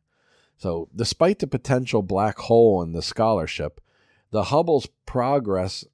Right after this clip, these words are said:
has been nothing sort of stellar, I see what they did there,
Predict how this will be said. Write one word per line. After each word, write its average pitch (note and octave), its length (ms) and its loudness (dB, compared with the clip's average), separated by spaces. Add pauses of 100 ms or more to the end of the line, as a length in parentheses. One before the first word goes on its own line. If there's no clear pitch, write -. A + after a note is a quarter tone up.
(340)
has B2 180 -6
been A#2 240 -4
nothing C#3+ 300 -2
sort A#2+ 280 0
of F#2 80 -4
stellar, A2+ 600 -2 (100)
I C#2+ 80 -10
see G2 160 -10
what E2+ 140 -6
they E2+ 80 -6
did E2 220 -6
there, D#2 180 -6